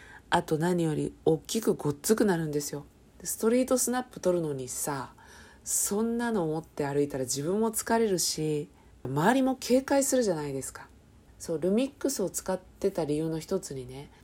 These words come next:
怪しまれないっていうのもあって、写真好きなお姉ちゃんが撮ってんなみたいな、そんな感じでごまかせるっていうのも正直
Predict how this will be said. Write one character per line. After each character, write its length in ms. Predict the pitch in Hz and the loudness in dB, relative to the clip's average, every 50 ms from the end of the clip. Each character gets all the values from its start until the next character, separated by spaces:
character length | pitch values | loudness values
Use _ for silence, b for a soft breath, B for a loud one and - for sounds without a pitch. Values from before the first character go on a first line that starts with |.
| B - | B -2
怪 200 | - 175 196 226 240 | 2 4 4 4 6
し 120 | - - | 6 4
ま 140 | 233 247 233 | 4 4 2
れ 120 | 226 247 226 | 2 2 2
な 120 | 220 - | 0 0
い 20 | |
っ 120 | - - - - - | -2 -8 -8 -8 -6
て 120 | - - | 0 2
い 40 | 214 | 2
う 20 | |
の 100 | 165 156 | 4 4
も 120 | 151 147 151 | 2 2 0
あ 40 | 156 | 0
っ 40 | |
て、 320 | - - - - 170 185 - | -2 -6 -4 -2 -2 -2 -2
写 200 | - - 220 214 | -2 0 2 2
真 280 | 214 - 214 220 220 214 | 2 2 2 2 2 4
好 120 | 208 220 | 2 0
き 160 | 220 - 220 | 0 2 2
な 200 | 220 226 226 226 B B B B B B B B - | 2 2 2 0 B B B B B B B B -2
お 80 | 185 | 2
姉 160 | 185 202 220 220 | 4 4 4 4
ち 120 | 220 202 | 2 0
ゃ 40 | 175 | 0
ん 120 | 160 151 143 | 0 -2 -4
が 180 | 143 139 139 B B B B B | -6 -6 -8 B B B B B
撮 140 | - - - | 0 0 0
っ 20 | - | 0
て 200 | - - 151 143 | 2 2 2 2
ん 100 | 139 139 | 2 2
な 260 | 156 170 175 175 170 | 2 4 4 4 4
み 140 | 151 131 - | 0 -2 -4
た 120 | - 127 | -6 -10
い 80 | 135 139 | -10 -10
な、 120 | 147 - - - _ - | -12 -14 -18 -20 _ -12
そ 160 | - - 180 | -8 -4 -2
ん 60 | 185 | 0
な 140 | 190 208 202 | 0 0 0
感 180 | 208 226 226 220 | 0 0 0 0
じ 120 | 202 196 | 2 4
で 80 | 208 185 | 2 2
ご 140 | - - 160 | 2 2 0
ま 120 | 165 180 | 0 -2
か 140 | 180 - 208 208 | 0 0 0 2
せ 140 | - 247 | 4 4
る 80 | 240 226 | 4 4
っ 20 | |
て 200 | - - - - | 2 2 -6 -8
い 20 | 147 | -8
う 40 | 143 | -6
の 60 | 135 | -6
も 60 | 131 | -8
正 140 | - - 147 | -10 -8 -8
直 280 | 147 - - - - | -10 -10 -10 -12 -14